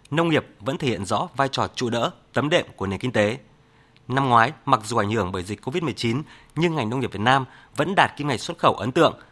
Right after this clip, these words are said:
với bốn mươi mốt phẩy hai mươi lăm tỷ đô la Mỹ, cao nhất từ trước đến nay, tăng một phẩy sáu phần trăm so với năm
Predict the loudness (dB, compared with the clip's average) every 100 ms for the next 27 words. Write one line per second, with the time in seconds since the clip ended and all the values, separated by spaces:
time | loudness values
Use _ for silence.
0 | _ -2 0 0 0 -2 -2 -4 -4 -4
1 | -2 0 0 -2 -2 0 2 0 -6 -14
2 | _ 4 4 2 0 -8 -8 -4 2 2
3 | 2 -6 -20 _ _ _ 0 2 -2 -2
4 | -6 -4 -2 0 2 2 0 -6 -4 0
5 | 2